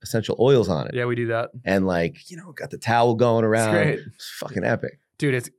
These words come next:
Speaker 2: uh, yeah, it's all, so that's all Finnish traditions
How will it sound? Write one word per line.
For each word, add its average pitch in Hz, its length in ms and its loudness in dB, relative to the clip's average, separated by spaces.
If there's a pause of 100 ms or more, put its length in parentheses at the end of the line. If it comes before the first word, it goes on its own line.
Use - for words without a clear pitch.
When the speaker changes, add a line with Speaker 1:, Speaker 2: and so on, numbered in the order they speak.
Speaker 2:
uh, 117 120 -2
yeah, 107 260 -2 (140)
it's 117 140 -4
all, 147 300 2
so 143 140 -2
that's 143 100 0
all 147 240 2
Finnish 147 460 -4 (680)
traditions 131 560 -4